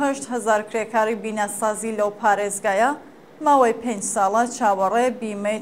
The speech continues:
تەمین اجتماعین و بەرپرسانی ڕژیم سەرنج بە کێشە و گرفسەکانیان نادەن. بە وتەی ئەندامێکی خانەی کارگەری شاری ورمێ، کرێکارانی بیناسازی لە هەژارترین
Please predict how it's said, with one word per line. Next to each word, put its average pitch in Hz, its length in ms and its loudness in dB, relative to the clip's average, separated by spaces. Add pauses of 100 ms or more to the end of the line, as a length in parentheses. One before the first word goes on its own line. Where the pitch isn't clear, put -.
تەمین 208 340 -8
اجتماعین 196 560 -2
و 311 100 -4 (460)
بەرپرسانی 226 680 0
ڕژیم 220 360 -6 (100)
سەرنج 214 380 -2
بە 202 80 -2 (100)
کێشە 208 340 -6
و 311 100 -6
گرفسەکانیان 196 720 -6 (120)
نادەن. 185 360 -4 (920)
بە 285 140 4
وتەی 262 340 0
ئەندامێکی 208 720 -4 (160)
خانەی 214 480 -4
کارگەری 208 520 -2
شاری 196 300 -2
ورمێ، 196 320 -2 (540)
کرێکارانی 269 640 2
بیناسازی 208 720 -2
لە 220 80 0 (140)
هەژارترین 214 760 -4